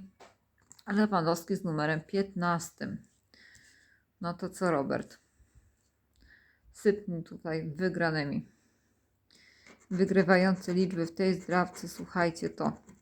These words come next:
dwadzieścia trzy, trzydzieści dwa, dwadzieścia dwa, jedenaście i dwadzieścia pięć. No to dość, dość takie fajne te liczby. Może akurat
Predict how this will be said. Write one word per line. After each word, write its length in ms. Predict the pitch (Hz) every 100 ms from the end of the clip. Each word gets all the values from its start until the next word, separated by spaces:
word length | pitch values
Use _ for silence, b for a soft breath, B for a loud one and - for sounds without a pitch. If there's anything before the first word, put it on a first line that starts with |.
| B B B B -
dwadzieścia 680 | 165 165 170 196 196 - 160
trzy, 400 | - - 175 180
trzydzieści 760 | - - 156 165 214 214 185
dwa, 440 | 151 170 160 170 208
dwadzieścia 720 | 170 160 156 180 208 208 175
dwa, 420 | 160 175 160 185 208
jedenaście 840 | 185 175 156 147 151 160 - 196
i 160 | 208 196
dwadzieścia 540 | 156 151 156 175 -
pięć. 440 | 185 165 143 - - B B B B -
No 140 | 185
to 60 | 233
dość, 180 | 254 247 _ 240 247
dość 260 | 220 262 262
takie 240 | 269 277
fajne 320 | 269 240 165
te 160 | 147 156
liczby. 380 | 143 - 160 190 - - b b b -
Może 360 | 180 180 -
akurat 560 | 170 - 160 160 185